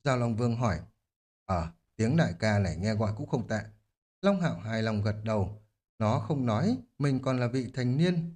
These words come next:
ngẫm nghĩ lại rồi nói. "Chúng ta đang tham gia hoạt động, hãy cùng nhau khua mái chèo để mà kiếm tiền." "Hãy cùng nhau khua mái chèo ư?"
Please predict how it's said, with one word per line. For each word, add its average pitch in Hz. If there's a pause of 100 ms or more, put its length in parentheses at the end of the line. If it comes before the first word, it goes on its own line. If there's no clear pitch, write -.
ngẫm 127
nghĩ 151
lại 120
rồi 82
nói. 110 (640)
"Chúng 139
ta 113
đang 107
tham 107
gia 107
hoạt 101
động, 113 (180)
hãy 165
cùng 104
nhau 110
khua 131
mái 113
chèo 110 (160)
để 107
mà 107
kiếm 170
tiền." 92 (960)
"Hãy 190
cùng 120
nhau 131
khua 185
mái 170
chèo 131
ư?" 175